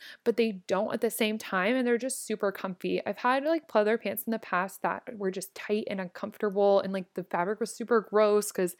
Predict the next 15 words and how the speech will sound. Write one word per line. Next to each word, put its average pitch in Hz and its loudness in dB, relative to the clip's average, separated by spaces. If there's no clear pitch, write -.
I 208 8
think 220 10
they're 254 2
from, 285 -4
like, 302 -4
H 226 0
and 208 -2
M, 190 -4
so 202 -4
they're 101 2
a 185 0
really 95 0
cheap, - -8
gross 180 -2
fabric. 185 0